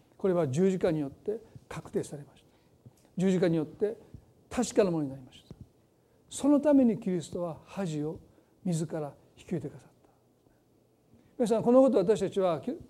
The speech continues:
朝もう一度こういうふうに止めていきたいと思います。ダビデはね、「いつまでも敵が私に勝ち誇ることがないように」と言いました。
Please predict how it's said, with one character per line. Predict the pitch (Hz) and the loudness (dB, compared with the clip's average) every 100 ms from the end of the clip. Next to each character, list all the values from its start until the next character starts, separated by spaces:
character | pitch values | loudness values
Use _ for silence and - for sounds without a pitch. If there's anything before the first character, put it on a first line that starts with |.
| - | -2
朝 | 208 190 156 131 - _ _ _ _ _ _ _ _ _ _ _ _ _ _ _ _ - | 0 2 0 0 -12 _ _ _ _ _ _ _ _ _ _ _ _ _ _ _ _ -2
も | 214 | 2
う | |
一 | 202 | 4
度 | 214 | 4
こ | 226 | 8
う | 196 | 8
い | |
う | |
ふ | - | 6
う | |
に | 190 | 0
止 | |
め | |
て | 185 | 0
い | 175 | -2
き | |
た | - 165 | -2 -6
い | |
と | - | -6
思 | 131 | -10
い | |
ま | - | -12
す。 | - _ _ _ _ _ - | -20 _ _ _ _ _ 4
ダ | |
ビ | 208 | 4
デ | 175 | 4
は | 165 | 0
ね、 | 208 - | -4 0
「い | 269 | 0
つ | 302 285 | 4 6
ま | 247 | 8
で | 226 | 6
も | 220 | 6
敵 | 220 196 233 | 4 4 6
が | 202 | 6
私 | 196 185 202 | 6 0 -2
に | 202 - - _ | -4 -6 -16 _
勝 | - 262 | -2 0
ち | 220 | 0
誇 | 160 185 208 | 0 6 8
る | 208 | 8
こ | |
と | 196 | 6
が | 175 | 4
な | 196 | 2
い | 180 | 0
よ | |
う | 165 | 0
に」 | 156 | -2
と | |
言 | 135 | -8
い | |
ま | 127 | -10
し | |
た。 | - | -20